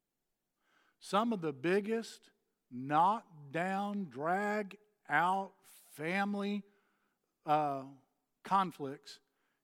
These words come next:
take place at funerals and weddings. I have seen it.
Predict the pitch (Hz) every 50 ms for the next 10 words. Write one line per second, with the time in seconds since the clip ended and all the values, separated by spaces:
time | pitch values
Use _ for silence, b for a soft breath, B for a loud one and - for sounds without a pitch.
0 | _ - - 170 180 175 175 - - - 185 185 190 190 202 190 - - - -
1 | - 139 135 127 _ _ - - 160 170 180 190 202 185 190 196 196 196 185 -
2 | - _ _ _ _ _ _ _ - 151 143 139 147 143 131 120 123 131 208 _
3 | - - _ _ _ _ _ _ _ _ _ _ _ _ _ _ _ _ _ _
4 | _ _ _ _ _ _ _ _ b b b b b b b b b b 143 156
5 | 170 165 - 143 120 - - - 185 180 143 117 -